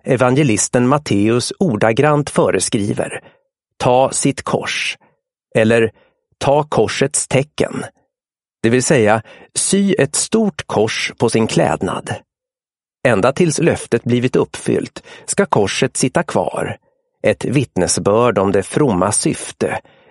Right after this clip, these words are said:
Gud till ära och behag, som ryms i krigarens hjärta. Denna ritual upprepades otaliga gånger under de sekler som följde. Endast om korsfararen fann nåd hos påven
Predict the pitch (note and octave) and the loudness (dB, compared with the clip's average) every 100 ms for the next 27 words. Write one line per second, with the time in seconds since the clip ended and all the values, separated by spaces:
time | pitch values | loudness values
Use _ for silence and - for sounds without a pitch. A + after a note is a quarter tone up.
0 | - G#2 C#3 F3 D#3 - - D3+ E3 C#3+ | -10 -2 0 0 -2 -2 0 2 2 2
1 | E2 G2+ - B2+ D#3 C#3+ D#2 - A#2 - | 2 2 2 2 2 0 -2 -4 -8 -10
2 | - _ - F#3+ A#2+ G#2+ C#3+ B2 A2 G#2 | -12 _ 0 2 4 4 2 2 -2 0
3 | D3 G2 D#2 F#2 F#2 F#2 - A2+ _ - | 0 0 2 2 2 0 0 -2 _ -6
4 | - - _ _ _ _ _ _ _ _ | -6 -10 _ _ _ _ _ _ _ _
5 | _ _ _ _ _ _ _ - A2+ G2 | _ _ _ _ _ _ _ 0 2 2
6 | A2 C3 D#3+ F#2+ F2+ G#2 D3+ - - F2 | 2 2 2 4 4 2 0 0 0 0
7 | D2+ B2 C3 - D#3+ F2+ - B2 C#3+ D3+ | 0 0 0 0 -2 -2 0 2 2 0
8 | D3 C3 - F#2 F2+ - - - B2 C3+ | 2 0 0 0 -2 -4 -6 0 2 4
9 | A2+ - A2+ G2 F#2 G#2 G#2+ A2 G#2+ C3+ | 2 2 2 2 0 0 2 0 0 -2
10 | - - - - _ _ _ _ _ _ | -2 -6 -8 -10 _ _ _ _ _ _
11 | _ - G#2+ G#2+ D3 E3+ D#3+ - D#3 - | _ 0 2 2 2 2 0 0 0 0
12 | - F#2 G2+ C3+ D3 B2 - A#2 A2 A2+ | 0 2 4 4 2 0 0 2 2 2
13 | C#3+ C#3+ G#2+ G2+ - - G2+ D#2+ F#2+ A#2+ | 2 0 0 -4 -2 -2 0 0 0 0